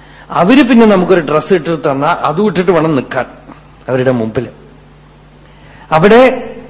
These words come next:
ഞാൻ ഇന്നതാണെന്നും അതാണെന്നും ഇതാണെന്നും ഒക്കെ തോന്നിപ്പോയാൽ മഹാകിറുക്കാണ്, പിന്നെ അത് മാറ്റാൻ ബുദ്ധിമുട്ടാണ്. അതിനിടയ്ക്കിടയ്ക്ക് കിട്ടിക്കൊണ്ടിരിക്കണം. അതുകൊണ്ടാണ് പൃഥു മഹാരാജാവ് ആദ്യമേ പറഞ്ഞത്, "വേണ്ട, എന്നെ സ്തുതിക്കണ്ട."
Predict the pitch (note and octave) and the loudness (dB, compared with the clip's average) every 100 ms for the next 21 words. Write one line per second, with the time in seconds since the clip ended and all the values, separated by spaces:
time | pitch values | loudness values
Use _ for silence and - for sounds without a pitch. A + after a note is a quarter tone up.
0 | D3 D#3+ G3 F#3 E3+ F#3+ F#3+ D#3+ D#3 E3+ | -2 2 2 2 2 2 2 2 0 0
1 | E3 D3 F3 F3 F3+ E3+ D3+ D#3 E3+ E3 | 0 2 2 2 0 0 0 0 0 0
2 | D#3+ - C3+ D#3+ F#3+ C#3 A#2+ A#2+ A#2 A2+ | -2 0 2 2 0 0 0 2 -2 -4
3 | A#2 A2 B2+ D#3 D#3+ D#3 C#3 C#3+ A#2+ A#2 | -8 -6 -2 -2 -2 -2 -2 -4 -4 -4
4 | C3+ C#3 C#3 B2+ C3 D#3+ D3+ B2 D3 C3+ | -2 -2 -2 -4 -2 -4 -4 -4 -6 -6
5 | A2 - - - - - - - - - | -10 -14 -20 -20 -20 -20 -20 -20 -20 -20
6 | - - - - - - - - F#3+ A3 | -20 -20 -20 -20 -20 -20 -10 -2 2 4
7 | F#3 G#3+ A#3+ A3+ A3+ A#3+ A#3+ A3+ - - | 4 4 4 2 0 2 2 2 -4 -18
8 | - - E3 G#3+ A3+ G#3+ E3+ C3+ G#2+ - | -16 -8 -2 2 4 4 2 -4 -10 -16
9 | - - C#3 F3+ G3 G3+ G#3+ F3+ D#3 G#3+ | -20 -18 -8 -4 0 0 0 -4 0 4
10 | G3+ G3 F#3+ F#3 F#3 F3 D#3 D3+ D#3 D#3+ | 4 4 2 2 2 2 2 0 -2 -2
11 | F3+ D#3 C#3+ D3+ D3+ C3+ C3 C3+ C#3 C#3+ | -2 -2 -2 -4 -2 -2 0 0 0 -2
12 | C3 C3 B2+ C3 B2+ C#3 | -2 -4 -4 -8 -6 -6